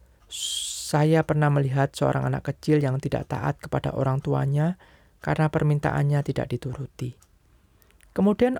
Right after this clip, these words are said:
orang tuanya menghukum anak itu dengan keras, seperti memarahi, memukul, bahkan ada juga yang menyeret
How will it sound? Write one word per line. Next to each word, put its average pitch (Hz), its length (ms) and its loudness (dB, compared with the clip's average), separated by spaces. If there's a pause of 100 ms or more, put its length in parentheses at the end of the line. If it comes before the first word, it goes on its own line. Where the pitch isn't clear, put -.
orang 165 240 2
tuanya 160 320 2
menghukum 147 480 0
anak 151 240 0
itu 160 240 0
dengan 127 240 -4
keras, 131 480 -8 (400)
seperti - 400 -8
memarahi, 131 720 0 (320)
memukul, 135 560 -2 (160)
bahkan 151 240 -2
ada 151 160 0
juga 180 320 -2
yang 147 160 0
menyeret 127 400 -4